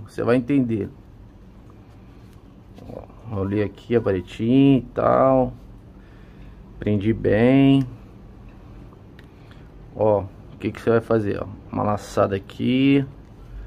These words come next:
Outra laçada aqui. Só que essa, essa vareta ficou muito, muito grandona. Parece até um, uma vara de pescar. Aqui eu vou fazer o seguinte.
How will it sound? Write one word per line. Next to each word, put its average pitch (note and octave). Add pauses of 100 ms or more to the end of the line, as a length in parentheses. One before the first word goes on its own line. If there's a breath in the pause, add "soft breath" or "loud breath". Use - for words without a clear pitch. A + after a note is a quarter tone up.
(880 loud breath)
Outra A2
laçada A2
aqui. - (280)
Só -
que -
essa, A#2+
essa A2
vareta B2
ficou B2+
muito, B2
muito A#2+
grandona. C#3
Parece A#2
até A2+
um, C#3 (840 loud breath)
uma A2+
vara B2
de A#2
pescar. A#2 (1040 loud breath)
Aqui A#2+
eu F3
vou D3+
fazer D3+
o E3+
seguinte. C#3+